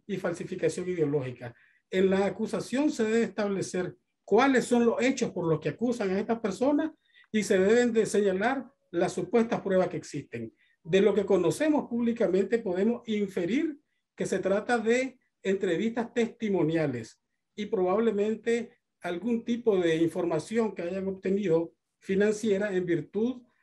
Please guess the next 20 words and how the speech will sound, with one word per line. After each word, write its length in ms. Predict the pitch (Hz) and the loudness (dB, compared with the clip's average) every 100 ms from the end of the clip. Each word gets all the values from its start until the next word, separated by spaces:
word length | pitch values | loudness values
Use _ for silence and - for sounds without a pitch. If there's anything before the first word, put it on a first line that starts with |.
| _ | _
de, 420 | 151 165 185 208 170 | -8 0 2 2 0
eh, 400 | 156 151 135 165 | 2 2 0 -4
las 220 | 165 170 | -6 -4
solicitudes 560 | 175 170 170 180 214 220 | -4 -4 -4 -2 0 0
que 80 | 175 | -4
se 80 | |
hicieron 260 | 170 190 196 | -4 -2 0
a 60 | 185 | 0
los 140 | 170 | 0
bancos 480 | 208 196 196 226 - _ | 2 0 0 -2 -4 _
para 200 | - 165 | -4 -2
que 100 | 165 | -2
brindara 320 | 165 156 165 175 | -2 -2 0 -2
información 460 | 175 165 151 175 | -2 -2 -2 -4
financiera 640 | 185 170 165 196 214 233 - _ | -4 -4 -4 -4 -4 -4 -10 _
sobre 400 | - 180 165 165 | -6 0 2 4
estas 220 | 170 175 | 2 -2
personas. 560 | - 147 123 123 113 104 - _ _ _ _ | -2 -4 -4 -6 -6 -8 -16 _ _ _ _
En 180 | 247 285 | 0 2
relación 720 | 254 185 156 160 143 120 117 | 4 4 2 2 2 0 -6